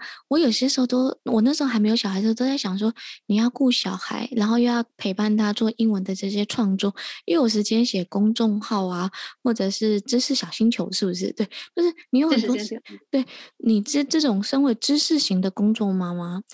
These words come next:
Speaker 1: 怎么样可以在不受干扰下，然后持续的有一些的产出呢，或保有自己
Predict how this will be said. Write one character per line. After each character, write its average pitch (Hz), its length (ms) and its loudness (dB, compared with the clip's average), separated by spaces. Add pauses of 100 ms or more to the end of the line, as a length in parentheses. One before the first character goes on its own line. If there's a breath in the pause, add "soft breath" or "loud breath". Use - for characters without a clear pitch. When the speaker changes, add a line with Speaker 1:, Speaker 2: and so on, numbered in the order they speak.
(280 loud breath)
Speaker 1:
怎 214 140 2
么 208 200 4
样 277 220 2
可 254 140 0
以 208 220 2
在 240 320 -4
不 202 80 -2
受 247 240 0
干 220 340 0
扰 160 160 -2
下， 190 240 -2
然 190 140 0
后 226 140 0
持 208 180 -2
续 233 180 0
的 220 320 -4
有 202 160 2
一 214 80 2
些 254 220 0
的 220 320 -2
产 180 320 -4
出 247 300 2
呢， 247 100 4
或 269 140 0
保 196 200 -2
有 214 140 0
自 226 140 -2
己 170 260 -6